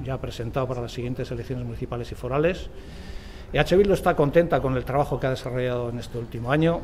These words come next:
No quiere decir que hemos hecho todo bien, nadie hace todo bien, nosotros y nosotras tampoco. Hay cosas que mejorar, pero evidentemente desde nuestro punto de vista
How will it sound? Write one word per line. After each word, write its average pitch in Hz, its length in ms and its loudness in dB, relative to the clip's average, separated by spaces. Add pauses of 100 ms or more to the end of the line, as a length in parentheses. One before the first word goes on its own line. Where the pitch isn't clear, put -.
No 139 160 0
quiere 135 180 0
decir 135 180 0
que 135 120 -2
hemos 131 200 0
hecho 131 220 -4
todo 120 260 -2
bien, 143 280 6
nadie 135 240 4
hace 123 160 -2
todo 120 240 -2
bien, 170 180 4
nosotros 127 400 -4
y 131 60 -4
nosotras 120 400 -6
tampoco. 143 560 -2 (360)
Hay 127 120 -4
cosas - 280 -6
que 135 120 -2
mejorar, 131 420 2
pero 135 140 0
evidentemente 127 580 -2
desde 123 160 -2
nuestro 120 240 -6
punto 127 240 -4
de 127 80 0
vista 139 320 0